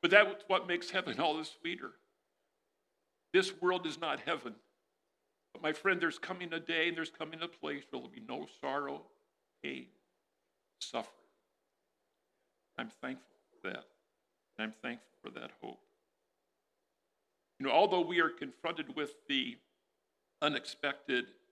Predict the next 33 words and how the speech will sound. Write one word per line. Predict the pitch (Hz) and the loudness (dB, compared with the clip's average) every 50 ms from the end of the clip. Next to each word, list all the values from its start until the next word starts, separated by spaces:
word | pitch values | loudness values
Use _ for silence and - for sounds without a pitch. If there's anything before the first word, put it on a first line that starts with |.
| _ _ _ _ _ _ | _ _ _ _ _ _
daily | - 139 151 147 143 135 139 127 135 | 2 2 2 2 0 -2 -4 -6 -6
in | 127 127 | -6 -6
the | 127 127 | -6 -4
newspaper, | 131 139 151 160 151 - - - 151 147 147 151 147 151 | -2 -2 -2 -2 -2 -4 -4 0 0 0 0 -2 -4 -6
in | 131 131 | -6 -4
our | 131 - 120 | -4 -2 -2
own | 127 127 - | -2 -2 -4
lives, | - 117 113 107 98 117 - 71 - - - - _ _ _ _ _ _ _ _ _ _ | -2 0 2 2 0 0 -4 -8 -12 -16 -20 -20 _ _ _ _ _ _ _ _ _ _
friends | - 143 131 135 131 131 - | -4 -2 -2 -2 -4 -6 -12
and | _ _ _ _ - 143 | _ _ _ _ -6 -6
families, | 131 - - - - - - _ _ _ _ _ _ _ _ _ _ _ _ _ _ _ _ _ _ _ _ _ _ _ _ _ _ - | -6 -6 -8 -12 -16 -18 -18 _ _ _ _ _ _ _ _ _ _ _ _ _ _ _ _ _ _ _ _ _ _ _ _ _ _ 4
dark | 156 175 185 180 - - - | 4 4 4 4 0 -10 -4
times | - 156 160 156 147 - | 0 0 0 0 0 0
are, | 139 131 | -2 -2
of | 117 - - - | -2 -2 -6 -6
course, | 147 143 131 - - | -6 -6 -6 -6 -6
never | 113 113 127 139 143 143 147 - - | -4 0 0 0 0 0 -4 -6 -6
in | 123 120 | -6 -4
our | 113 113 117 110 - - _ | -4 -4 -4 -6 -10 -14 _
plans. | - - 73 - - - _ _ _ _ _ _ _ _ _ _ _ _ _ _ _ _ _ _ _ _ _ _ _ _ _ _ _ _ _ _ - | -10 -10 -8 -10 -12 -16 _ _ _ _ _ _ _ _ _ _ _ _ _ _ _ _ _ _ _ _ _ _ _ _ _ _ _ _ _ _ 2
I | 151 | 2
think | 160 226 208 | 4 4 4
of | 175 151 - - | 2 0 2 2
Job | 165 180 180 160 | 4 4 4 2
in | 170 147 | 0 -2
the | 151 135 156 | -2 0 0
Old | 143 147 143 - | 0 0 -2 0
Testament. | - 170 156 - - - - - - | 0 0 0 0 -2 -10 -16 -14 -12
He | - - | -12 -12
said, | - - 160 147 - | -2 0 0 0 2
"Well, | 143 147 | 2 4
I | 180 247 277 | 6 6 6
thought | - - - 156 160 180 190 190 - - | 4 4 6 10 10 10 10 8 4 -6